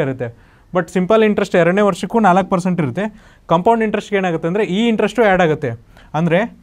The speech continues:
ನೆಕ್ಸ್ಟ್ ಇಯರ್‌ಗೆ ಫೋರ್ ಪರ್ಸೆಂಟ್ of ಫೋರ್ ಪರ್ಸೆಂಟ್ ಆ್ಯಡ್ ಆಗುತ್ತೆ. So ಫೋರ್ ಪರ್ಸೆಂಟ್ of ಫೋರ್ ಪರ್ಸೆಂಟ್ ಎಷ್ಟಾಗುತ್ತೆ? ಫೋರ್ ಇಂಟು ಫೋರ್ ಡಿವೈಡೆಡ್ ಬೈ ಹಂಡ್ರೆಡ್, ಸಿಕ್ಸ್ಟೀನ್ ಬೈ ಹಂಡ್ರೆಡ್ ಆಗುತ್ತೆ. ಅಂದರೆ ಪಾಯಿಂಟ್ ಒನ್ ಸಿಕ್ಸ್. So ನೋಡ್ರಿ, ಫೋರ್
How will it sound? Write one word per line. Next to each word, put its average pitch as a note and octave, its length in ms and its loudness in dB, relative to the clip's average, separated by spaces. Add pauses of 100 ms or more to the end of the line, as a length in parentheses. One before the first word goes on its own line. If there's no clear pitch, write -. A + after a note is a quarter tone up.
(380)
ನೆಕ್ಸ್ಟ್ E3+ 280 -4
ಇಯರ್‌ಗೆ F#3 280 0 (280)
ಫೋರ್ G#3 280 2
ಪರ್ಸೆಂಟ್ G3+ 340 -2
of G#3+ 140 -2
ಫೋರ್ F#3+ 160 0 (120)
ಪರ್ಸೆಂಟ್ G3+ 340 -4
ಆ್ಯಡ್ D#3+ 160 0
ಆಗುತ್ತೆ. B2 240 -6 (500)
So F#3 60 0 (120)
ಫೋರ್ G#3 240 0
ಪರ್ಸೆಂಟ್ G#3 360 -2
of G3 140 -2
ಫೋರ್ G3 220 0
ಪರ್ಸೆಂಟ್ F#3 300 -2
ಎಷ್ಟಾಗುತ್ತೆ? F3+ 400 -4 (840)
ಫೋರ್ F#3+ 240 2
ಇಂಟು G3 160 0 (100)
ಫೋರ್ F#3 220 2 (220)
ಡಿವೈಡೆಡ್ E3+ 340 0
ಬೈ F3 120 2
ಹಂಡ್ರೆಡ್, C#3 280 -4 (540)
ಸಿಕ್ಸ್ಟೀನ್ A3+ 500 0
ಬೈ G3 80 2 (100)
ಹಂಡ್ರೆಡ್ E3 280 -2
ಆಗುತ್ತೆ. C3 260 -6 (360)
ಅಂದರೆ E3 160 -2 (640)
ಪಾಯಿಂಟ್ F3 320 2
ಒನ್ D3+ 160 -2
ಸಿಕ್ಸ್. - 220 -8 (340)
So E3+ 160 -2
ನೋಡ್ರಿ, E3+ 220 2 (760)
ಫೋರ್ F#3+ 320 2